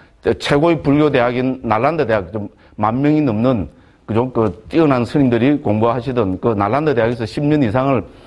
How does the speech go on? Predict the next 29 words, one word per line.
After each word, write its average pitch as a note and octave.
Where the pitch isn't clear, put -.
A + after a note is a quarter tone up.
공부를 C#3+
하셨기 F3
때문에, E3+
그죠? A2
이 B2+
아비담마를 A2+
저는 G#2
대법으로 C3
옮겼다고 G#2+
그렇게, B2
예, F#2
생각합니다. A2
자, B2
그래서 E3
아비담마는 C3
법을 C3
연구하고 C3+
공부하고 C3
뭐 G#2+
분석하고 C3+
분류하는 B2+
그거를 D3+
아비담마라 A2+
합니다. F#2
그죠? G2+
그러면 E3
우리 C3+
아비담마 C#3
길라잡이는 D3